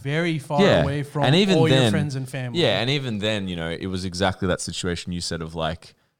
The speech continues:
Speaker 2: scrounging, us scrounging together, together as mo-, all of our savings and having to borrow money from our parents. And then it was like, "Yes, we've just done it. We've got a mortgage for a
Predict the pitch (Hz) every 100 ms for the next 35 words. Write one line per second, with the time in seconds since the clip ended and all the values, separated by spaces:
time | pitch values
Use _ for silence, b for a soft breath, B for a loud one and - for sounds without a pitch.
0 | _ - - 104 98 95 95 90 - 92
1 | 92 - 90 87 87 85 92 80 87 85
2 | 85 - 92 85 85 80 90 92 - 104
3 | 107 92 85 85 90 85 82 82 - 92
4 | 95 90 82 82 85 - 87 76 92 87
5 | 82 82 80 80 - 82 80 - 78 76
6 | 65 - - _ - 87 87 73 80 87
7 | 82 b b b b - 131 127 - -
8 | _ _ _ _ - 135 120 - 143 131
9 | - - 131 131 113 - _ _ _ _
10 | _ 120 110 - 135 135 127 120 127 127
11 | 127 123 - 117 107 101